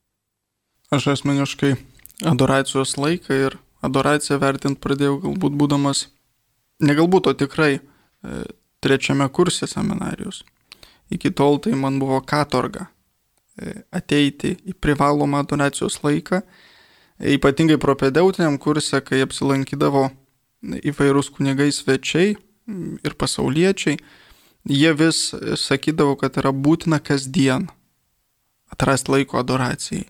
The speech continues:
Tuo metu tai man buvo ta mintis utopija,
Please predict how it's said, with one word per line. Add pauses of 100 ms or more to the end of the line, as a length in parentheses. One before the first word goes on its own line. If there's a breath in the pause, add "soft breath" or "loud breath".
(720 soft breath)
Tuo
metu
tai
man
buvo (320)
ta
mintis
utopija,